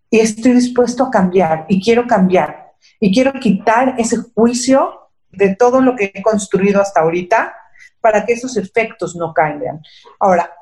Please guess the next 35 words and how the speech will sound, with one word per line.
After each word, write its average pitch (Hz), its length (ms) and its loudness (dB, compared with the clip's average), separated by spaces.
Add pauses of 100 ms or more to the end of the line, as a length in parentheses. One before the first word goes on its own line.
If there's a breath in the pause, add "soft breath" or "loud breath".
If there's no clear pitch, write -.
(100)
¿va 269 60 2
a 302 40 0
haber 311 140 -4
una 262 220 -2
consecuencia? 190 680 -2
Probablemente, 190 800 -2
pero 175 240 -2
va 196 80 2
a 196 100 -6
ser 214 160 -8
con 180 160 -6
más 170 300 -2
misericordia. 151 840 -6 (380 soft breath)
Y 220 140 2
esa 240 140 0
es 247 60 -2
la 226 140 2
gran 214 300 0
oportunidad 160 720 -2 (120)
de 160 320 -2
este 185 300 -4
trabajo 160 680 0 (260 loud breath)
de 175 200 0
este 170 240 -4
mes, 147 340 -10 (260)
que 175 80 -4
más 190 300 0
allá 180 380 0 (100)
de 156 80 -8
ser 165 580 -2
juiciosos, 208 640 0
críticos 185 440 -2
y 175 100 4
analíticos, 170 800 0
detallistas, 160 1200 0